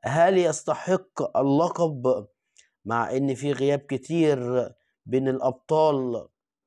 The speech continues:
زي ما أنا شايف عضلات البطن، القوة الجسمانية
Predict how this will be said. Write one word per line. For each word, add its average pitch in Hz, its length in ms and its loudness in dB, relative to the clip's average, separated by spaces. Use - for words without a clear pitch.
زي 110 360 -8
ما 117 120 -10
أنا 117 100 -10
شايف 135 640 -12
عضلات 110 560 -6
البطن، 120 840 -6
القوة 123 600 -6
الجسمانية 135 880 -10